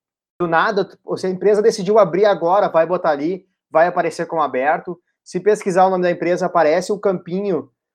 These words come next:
do lado direito de quem está olhando, ah, aparece logo, aparece, preenche com logo, né, se colocar, ah, logo, fotos.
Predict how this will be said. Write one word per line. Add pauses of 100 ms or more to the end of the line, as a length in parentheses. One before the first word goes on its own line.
(220)
do
lado
direito
de
quem
está
olhando, (640)
ah, (800)
aparece
logo, (180)
aparece,
preenche
com
logo,
né,
se
colocar, (500)
ah, (400)
logo,
fotos.